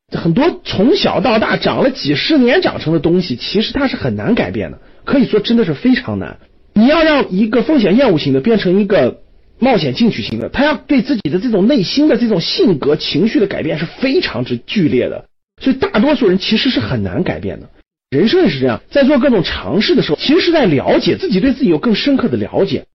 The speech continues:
对自己的信念、对自己的价值观、对自己的情绪、对自己的性格有更深刻的了解，这其实就是足够了。那风险厌恶型的人呢，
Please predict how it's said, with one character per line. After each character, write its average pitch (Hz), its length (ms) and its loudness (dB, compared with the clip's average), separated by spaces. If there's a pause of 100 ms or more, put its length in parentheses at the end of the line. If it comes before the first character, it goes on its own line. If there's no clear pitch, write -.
(160)
对 294 140 2
自 302 140 -2
己 190 100 -6
的 170 100 0
信 180 500 2
念、 139 260 0
对 254 100 2
自 - 80 -2
己 202 100 2
的 165 60 0
价 190 220 0
值 170 80 -6
观、 220 180 2
对 254 140 2
自 269 100 0
己 202 60 2
的 165 80 0
情 131 340 -2
绪、 226 160 0
对 269 120 2
自 233 100 0
己 165 40 2
的 185 60 2
性 214 300 0
格 123 160 0
有 135 60 0
更 220 180 0
深 262 160 0
刻 240 100 0
的 131 80 0
了 104 300 -2
解， 143 220 -4 (680)
这 427 240 0
其 156 220 -2
实 156 120 -2
就 160 140 2
是 123 160 -8 (120)
足 117 180 -6
够 190 180 2
了。 - 160 -6 (140)
那 330 100 2
风 403 240 2
险 233 220 4
厌 349 180 4
恶 - 60 2
型 143 160 -2
的 123 100 0
人 98 140 -4
呢， 110 180 -6